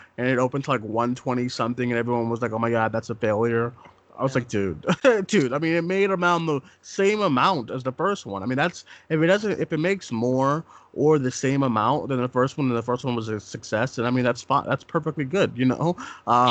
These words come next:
Speaker 2: I'm
Speaker 1: Deadpool
Speaker 2: pretty
Speaker 1: two.
Speaker 2: sure Deadpool and Deadpool two are still really high when it comes to R-rated openings, period.
Speaker 1: Yeah,
Speaker 2: So,
Speaker 1: exactly, and
Speaker 2: you
Speaker 1: I
Speaker 2: know?
Speaker 1: know, um, Deadpool, the, the first Deadpool's budget was, of course, like,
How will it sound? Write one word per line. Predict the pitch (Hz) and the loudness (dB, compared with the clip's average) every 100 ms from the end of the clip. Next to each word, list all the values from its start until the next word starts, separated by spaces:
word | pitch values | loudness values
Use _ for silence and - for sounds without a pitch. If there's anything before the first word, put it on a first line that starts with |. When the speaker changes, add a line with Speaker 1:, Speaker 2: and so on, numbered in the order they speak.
| 104 98 | 4 0
Speaker 2:
I'm | |
Speaker 1:
Deadpool | 117 170 170 | 0 -2 0
Speaker 2:
pretty | 185 165 | -2 -2
Speaker 1:
two. | - 170 | 0 0
Speaker 2:
sure | 233 208 185 - _ | 2 2 0 -2 _
Deadpool | 185 220 - 196 180 170 | -6 -6 -6 -6 -2 -2
and | 151 | -2
Deadpool | 160 170 - 151 | -4 -8 -10 -16
two | - 240 | -14 -8
are | 156 135 | -6 -6
still | - - 170 170 165 156 139 110 - _ | -8 -10 -4 -2 -2 -2 -4 -6 -12 _
really | 147 180 180 147 | -14 -12 -10 -10
high | - 156 156 170 147 | -4 0 2 2 -2
when | 135 | -8
it | 127 | -10
comes | - 147 135 - - | -10 -10 -10 -14 -10
to | 131 113 - | -8 -8 -2
R-rated | 131 131 127 127 131 113 | 0 0 0 -4 -6 -8
openings, | - 156 - 90 67 - - | -10 -12 -14 -18 -20 -20 -18
period. | 160 147 147 | -14 -6 0
Speaker 1:
Yeah, | 214 | 2
Speaker 2:
So, | |
Speaker 1:
exactly, | 190 139 175 262 170 135 123 | 2 2 2 2 -2 -6 -2
and | 131 | 0
Speaker 2:
you | 147 | 0
Speaker 1:
I | |
Speaker 2:
know? | 165 165 | 0 2
Speaker 1:
know, | |
um, | 165 151 131 _ _ _ _ _ - | 2 2 0 _ _ _ _ _ -4
Deadpool, | 196 202 214 147 | -4 -2 -4 -4
the, | |
the | 147 143 | -4 -4
first | 165 220 247 | 0 0 0
Deadpool's | 214 190 180 165 151 | 0 -2 0 0 0
budget | 131 139 131 113 | 2 2 2 0
was, | 123 | -2
of | 117 - | -6 -2
course, | 143 | -2
like, | 143 | -2